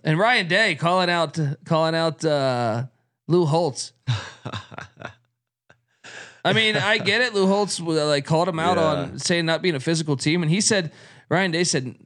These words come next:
Speaker 1: uh, with the exception of one half, I would argue that Ryan Day, like, yes,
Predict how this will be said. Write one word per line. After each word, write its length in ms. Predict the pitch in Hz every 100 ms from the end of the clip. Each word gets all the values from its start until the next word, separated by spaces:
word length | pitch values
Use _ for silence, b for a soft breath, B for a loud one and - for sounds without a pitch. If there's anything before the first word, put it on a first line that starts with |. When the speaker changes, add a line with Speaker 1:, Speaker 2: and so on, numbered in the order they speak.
| -
Speaker 1:
uh, 140 | 147 147
with 120 | 147
the 60 | 147
exception 380 | 139 170 151
of 80 | 123
one 180 | 123 156
half, 300 | 156 156 135 b b b _ _ _
I 160 | 135 180
would 160 | 185 156
argue 560 | 151 147 139 107 127 - _ _ _ _ _ _ -
that 240 | 147 127
Ryan 300 | 135 151 147
Day, 340 | 143 143 139 127
like, 340 | 127 113 - -
yes, 480 | 113 151 147 -